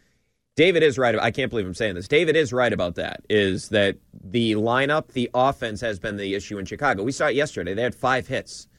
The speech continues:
Josh Winkowski, the Cubs in the game yesterday, they hit one ball north of a hundred miles an hour.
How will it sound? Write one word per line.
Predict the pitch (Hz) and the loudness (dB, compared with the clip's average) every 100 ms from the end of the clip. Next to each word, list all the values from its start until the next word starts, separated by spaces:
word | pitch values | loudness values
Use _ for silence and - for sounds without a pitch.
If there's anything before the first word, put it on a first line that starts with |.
| _ _ _ | _ _ _
Josh | 107 160 202 | 0 2 2
Winkowski, | 208 175 156 156 131 101 | -2 0 0 0 -2 2
the | 120 107 - _ - | 4 2 0 _ 0
Cubs | 185 208 208 | 2 2 0
in | 196 | -4
the | |
game | 127 127 | -4 -4
yesterday, | 135 135 131 135 143 | -6 -6 -4 -4 -4
they | 123 147 | 0 2
hit | 180 - | 2 -2
one | 113 139 151 | -4 -2 0
ball | 123 131 107 80 - 107 | 2 2 2 0 -6 -2
north | 127 135 127 | 0 0 0
of | 113 | -4
a | |
hundred | 120 113 | -2 0
miles | 107 98 | 0 -2
an | 90 | -4
hour. | 92 85 | -6 -6